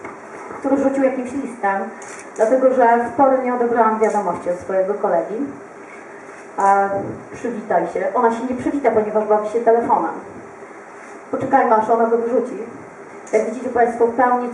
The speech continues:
trzy D animowany awatar stworzony przeze mnie. Nie dopasowałam co prawda bucików na czas. Okej. Wyrzuciła telefon,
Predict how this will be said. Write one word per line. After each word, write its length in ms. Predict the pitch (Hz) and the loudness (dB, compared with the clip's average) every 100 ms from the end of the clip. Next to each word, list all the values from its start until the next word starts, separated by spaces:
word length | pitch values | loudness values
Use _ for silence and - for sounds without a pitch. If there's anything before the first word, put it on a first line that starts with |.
| - | -2
trzy 120 | 233 | 0
D 140 | 233 | 4
animowany 640 | 220 220 220 214 214 220 214 | 4 2 0 0 0 2 2
awatar 360 | 208 208 262 | 2 2 0
stworzony 440 | - 214 208 214 214 | -2 -4 -2 -2 -2
przeze 360 | - 196 202 | -4 -2 -2
mnie. 140 | 202 208 | -4 0
Nie 120 | 226 | 2
dopasowałam 640 | 262 254 233 240 226 226 | 2 0 -6 0 2 2
co 60 | - | -2
prawda 280 | 156 - | -2 0
bucików 680 | 220 - - - 220 220 - - - - - - - - - - - | 0 -2 -6 2 2 2 -8 -14 -16 -18 -18 -18 -18 -18 -16 -16 -6
na 120 | 208 214 | 0 2
czas. 300 | 220 - - - - - - - - - - - - - - - - - - - - - | 6 4 2 -6 -14 -16 -16 -18 -18 -18 -20 -20 -20 -20 -20 -20 -18 -20 -20 -18 -18 -2
Okej. 280 | 233 - - - - - - - - - - - - - - - - - - - - - - - - - 220 | 0 0 -4 -6 -8 -8 -8 -10 -12 -12 -14 -16 -18 -20 -20 -20 -20 -20 -20 -18 -18 -18 -18 -18 -18 -14 -4
Wyrzuciła 400 | 254 208 196 196 | -2 0 0 -4
telefon, 500 | - - 269 269 | -2 -2 0 0